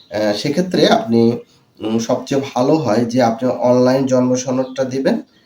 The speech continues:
আহ, সেই সাথে আপনি দিবেন আপনার এসএসসি পাসের সার্টিফিকেট অরিজিনালটা স্ক্যান করে, এবং সেই সাথে দিবেন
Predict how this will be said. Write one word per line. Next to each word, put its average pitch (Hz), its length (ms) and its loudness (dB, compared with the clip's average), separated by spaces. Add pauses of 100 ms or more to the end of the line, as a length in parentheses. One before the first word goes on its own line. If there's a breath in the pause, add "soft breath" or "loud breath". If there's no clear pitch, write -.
(180 soft breath)
আহ, 117 180 4
সেই 120 220 0
সাথে 127 320 -2
আপনি 117 360 0
দিবেন 117 320 0
আপনার 110 460 -4
এসএসসি 143 460 -8
পাসের 117 300 -6 (100)
সার্টিফিকেট 113 580 -6 (400 soft breath)
অরিজিনালটা 113 720 0
স্ক্যান 107 400 -2
করে, 127 300 -4 (320 loud breath)
এবং 117 220 -2
সেই 131 200 -2
সাথে 135 320 -2
দিবেন 120 400 -2